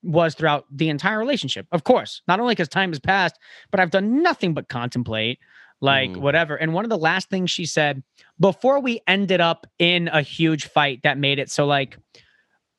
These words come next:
Speaker 1: this was negative. Like, now we
Speaker 2: Okay.
Speaker 1: can't talk. Now we can't be friends because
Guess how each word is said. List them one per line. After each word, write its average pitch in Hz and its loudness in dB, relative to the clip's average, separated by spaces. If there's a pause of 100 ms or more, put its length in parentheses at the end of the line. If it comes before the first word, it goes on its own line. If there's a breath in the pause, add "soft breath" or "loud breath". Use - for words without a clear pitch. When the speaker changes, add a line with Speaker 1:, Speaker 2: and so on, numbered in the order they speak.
(160)
Speaker 1:
this 151 0 (100)
was 123 -2 (360)
negative. 117 -2 (140)
Like, 139 0
now 139 0
we 139 -6
Speaker 2:
Okay. 101 0
Speaker 1:
can't 92 -4
talk. 123 -2
Now 135 0
we 135 -4
can't 120 -4
be 117 -6
friends 110 -4
because 110 -4